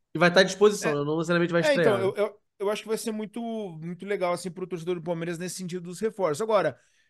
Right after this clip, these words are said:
Speaker 2: em termos de, de, pô, de ansiedade, de quem é favorito pra esse jogo, eu acho que tá muito aberto. Antes, no ano passado, quando a gente falou desse jogo, inclusive, eu falei, "Pô, vamos colocar um cenário negativo.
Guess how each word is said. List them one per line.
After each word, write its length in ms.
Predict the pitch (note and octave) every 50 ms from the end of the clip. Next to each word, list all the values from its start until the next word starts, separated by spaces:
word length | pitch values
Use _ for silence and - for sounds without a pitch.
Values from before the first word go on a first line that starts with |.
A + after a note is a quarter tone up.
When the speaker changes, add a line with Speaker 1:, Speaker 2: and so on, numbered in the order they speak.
| _ _ _ _
Speaker 2:
em 80 | D#3 D3
termos 300 | B2 F#3+ G#3 G3+ G3+ E3+
de, 540 | E3 F#3+ G3 F#3+ F#3 F3 E3 D#3+ D3+ D3
de, 680 | C#3 C3 D3 E3 D#3+ D#3 D#3 D3 C#3+ C#3+ C#3 C3 A#2+ A#2+ G#2+ _ _ _ _ _ _ _ _ _
pô, 200 | F3 E3+ E3 D3+
de 120 | C3+ D#3
ansiedade, 1000 | F3 E3 - - F3+ F3 D#3+ C#3 B2+ B2+ C#3+ D#3+ E3 D#3 D3 C#3 B2+ B2 C3 C3
de 220 | B2 A#2 C#3 C#3+ C3
quem 280 | B2 - D#3 D#3 C#3+ - _ _ _
é 100 | - D3
favorito 460 | C#3 - - D#3+ D3 C#3 D#3 D3 C3+ C#3+
pra 120 | - D#3+
esse 200 | D#3 C#3+ - D3
jogo, 480 | B2+ A#2+ C3 C#3+ E3+ F3 D#3+ C#3 B2 B2 _ _ _ _ _ _ _ _
eu 60 | F3+ A3
acho 120 | A#3 -
que 60 | -
tá 40 | B3
muito 180 | A#3 A#3+ A#3+ C4
aberto. 440 | C#4+ B3+ A#3+ A3 G3 F3+ C3+ - F3
Antes, 380 | G3+ A#3+ A#3+ A#3 - - - - -
no 220 | D3+ D3+ D#3+ D#3+
ano 100 | D#3+ D3+
passado, 400 | - D#3 D3+ - - F3+ F3+ E3+
quando 200 | D3 - D#3 D3+
a 40 | D3+ C#3
gente 200 | C#3+ C3+ - - _ _ _ _ _ _
falou 240 | D3+ C3+ C3+ C#3+
desse 240 | C3+ C3+ C3 - C3+
jogo, 240 | A#2+ C#3 D#3+ D#3+ C3+
inclusive, 460 | B2+ A#2+ C3 A#2+ B2 E3+ F3 D3 B2
eu 80 | C3+ C3
falei, 200 | - F#3 F3 D#3
"Pô, 200 | B2+ G3+ G3 D#3+
vamos 180 | C#3+ D#3+ F#3+
colocar 300 | F#3 A3+ A3 G3+ F#3 -
um 100 | G3 G#3+
cenário 340 | G3 - - F#3 F#3 F#3+ G3+
negativo. 680 | G3 G3+ G3+ G3 B3 B3 - - - F3+ D#3+ B2+ A#2+ A#2